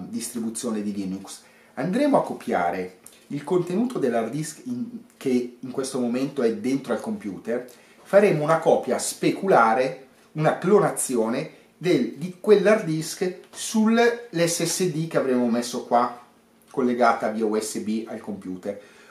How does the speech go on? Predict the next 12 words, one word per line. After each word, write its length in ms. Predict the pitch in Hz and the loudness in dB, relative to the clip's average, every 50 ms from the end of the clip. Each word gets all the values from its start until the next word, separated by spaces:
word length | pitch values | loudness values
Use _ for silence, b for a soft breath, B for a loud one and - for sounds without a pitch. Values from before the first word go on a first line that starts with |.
| B B | B B
Una 200 | - 294 311 269 | -2 2 4 4
volta 500 | - 147 123 101 - - - - - - - - | 4 4 4 2 0 -2 -6 -8 -8 -12 -18 -20
copiato 600 | - - - 160 151 - - 135 113 - - 113 | -16 -8 -4 -4 -2 0 0 0 0 0 -2 -6
tutto, 600 | - 110 104 104 - _ - 170 214 - - - - - | -8 -8 -10 -12 -14 _ -4 -4 -4 -4 -6 -10 -18 -10
clonato, 840 | - 139 131 127 120 117 107 92 80 - - - 85 - - - - - - _ - - _ _ _ _ _ b b b b b b b b b b b b b _ _ | -4 -2 0 2 2 2 2 0 -2 -6 -6 -6 -6 -6 -6 -6 -12 -20 -20 _ -20 -20 _ _ _ _ _ b b b b b b b b b b b b b _ _
sostituiremo 920 | - - 156 139 - - 156 - 165 151 143 120 110 101 104 104 101 92 | -10 -8 -8 -6 -6 -6 -6 -2 2 4 4 4 4 2 0 0 -2 -2
l'S 360 | 104 131 135 - - - 110 | 0 2 2 2 0 -2 -6
S 220 | - - - 110 | -6 -6 -6 -6
D 280 | - 107 101 92 - - - - | -6 -4 -6 -6 -8 -12 -18 -16
che 320 | - - 190 180 - - - | -8 -6 -4 -4 -4 -6 -10
sta 240 | - - 185 185 185 | -6 -4 -4 -4 -2
qua, 300 | - - - 107 110 - | -2 -2 -2 -2 -2 -4